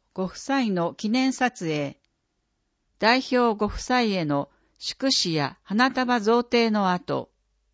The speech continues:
エヌピーオー法人ポルターモによる復興への思いを語り、音楽で紡ぐ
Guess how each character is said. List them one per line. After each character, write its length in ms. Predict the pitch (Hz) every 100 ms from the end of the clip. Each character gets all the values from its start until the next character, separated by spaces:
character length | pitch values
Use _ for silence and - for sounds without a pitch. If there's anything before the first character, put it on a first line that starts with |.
| _ _ _ _ -
エ 100 | 202
ヌ 160 | 262
ピ 220 | 277 277 269
ー 100 | 254
オ 100 | 247
ー 20 |
法 260 | 262 247
人 360 | 208 156 151 190 _ _ _ _ _
ポ 140 | - 233
ル 120 | 277
タ 300 | 285 277 240
ー 20 |
モ 300 | 175 156 - -
に 160 | 233
よ 160 | 240 214
る 220 | 170 165 - _ _ _ _
復 240 | - 220 -
興 280 | - 302 285
へ 100 | 220
の 160 | 180 170
思 260 | 185 240
い 100 | 247 233
を 100 | 226
語 100 | 220 220
り、 240 | 180 160 - _ _ _ _
音 260 | - 247 262
楽 260 | 254 247
で 140 | 233 226
紡 340 | 233 220 220
ぐ 240 | 175 165